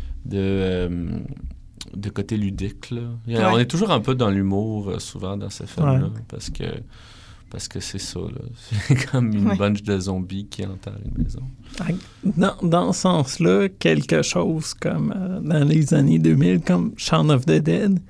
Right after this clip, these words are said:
Speaker 2: Ouais.
Speaker 3: est pas si loin de l'esprit
Speaker 1: Mhm.
Speaker 3: des films de zombies,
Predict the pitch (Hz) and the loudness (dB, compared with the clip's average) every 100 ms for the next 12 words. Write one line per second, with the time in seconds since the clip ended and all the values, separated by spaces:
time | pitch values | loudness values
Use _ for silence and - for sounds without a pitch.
0 | - 196 185 165 160 - - 277 - - | -6 -2 4 6 6 2 -2 -2 -6 -8
1 | - - 208 185 160 160 147 151 160 220 | -4 2 4 4 4 4 4 2 4 2
2 | 151 147 143 - 123 101 117 123 76 131 | 0 0 0 0 -4 -2 0 0 0 -2
3 | 170 156 110 160 156 160 170 | -4 -4 -4 -2 -4 -4 -8